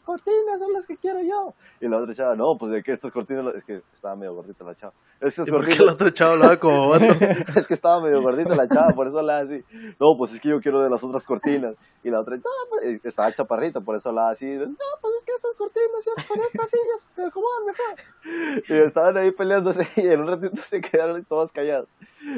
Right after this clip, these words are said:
Speaker 1: Y un amigo que le mando saludos, a Abraham, el buen Bola Ponce,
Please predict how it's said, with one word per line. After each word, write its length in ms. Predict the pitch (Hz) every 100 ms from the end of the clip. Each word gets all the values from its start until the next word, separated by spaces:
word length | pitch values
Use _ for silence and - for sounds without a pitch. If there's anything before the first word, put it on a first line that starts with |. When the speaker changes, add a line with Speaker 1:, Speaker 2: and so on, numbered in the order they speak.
| -
Speaker 1:
Y 60 | 156
un 140 | 165
amigo 380 | 170 175 175 156
que 120 | 151
le 80 | 139
mando 300 | 139 156 160
saludos, 500 | 143 143 156 147 135
a 220 | - 123 -
Abraham, 380 | 123 120 127 139
el 100 | 127
buen 240 | 123 131
Bola 220 | 127 127
Ponce, 400 | 120 123 127 123